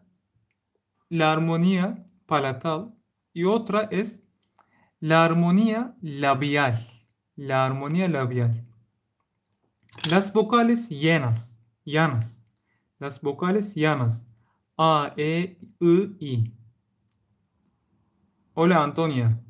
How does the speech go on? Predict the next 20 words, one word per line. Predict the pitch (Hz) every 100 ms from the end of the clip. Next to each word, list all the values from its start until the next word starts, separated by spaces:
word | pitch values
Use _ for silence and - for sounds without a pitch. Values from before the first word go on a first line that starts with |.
| - _ _ _ _ _ _ _ -
Tienen | 220 240 220
que | 202
ser | 185 185 185
seguidas | 160 165 208 208
por | 175 170
las | 170 -
vocales | 151 202 233 226 160
llanas. | 143 156 139 117 - - - _ _ _ _ _ _ _ _ _ _ _ _ _ _ _ _ _ -
Mira, | 143 131 123
las | 151 -
vocales | 165 170 196 208 - _ _
llanas | 151 151 135 120 - _ -
A, | 151 156 151
E, | 170 180
I, | 165 160 143
I |
son | 135 160 156
las | 151 -
vocales | 156 170 185 185 170
llanas. | 170 156 151 -